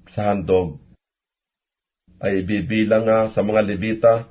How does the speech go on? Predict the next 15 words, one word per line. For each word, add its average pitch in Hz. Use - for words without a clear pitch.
na 85
parang 110
bunga 107
ng 107
giikan 90
at 85
parang 107
pakinabang 95
sa -
pisaan 92
ng 87
ubas. 82
At 85
inyong 101
kakanin 110